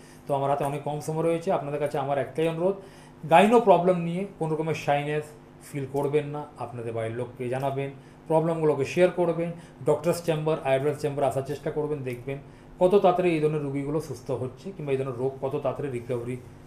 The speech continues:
পেয়ে যাচ্ছে এই রোগের হাত থেকে। তো প্লিজ my dear friend,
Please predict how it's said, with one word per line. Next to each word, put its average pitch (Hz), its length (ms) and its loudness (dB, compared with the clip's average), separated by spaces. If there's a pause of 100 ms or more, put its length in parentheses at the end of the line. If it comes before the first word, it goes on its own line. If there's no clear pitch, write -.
(140)
পেয়ে 170 180 8
যাচ্ছে 127 400 -2
এই 127 120 -2
রোগের 123 200 -2
হাত 101 100 -8 (100)
থেকে। 107 240 -14 (380)
তো 170 80 -2
প্লিজ 214 240 2
my 196 100 6
dear 196 180 8
friend, 196 260 0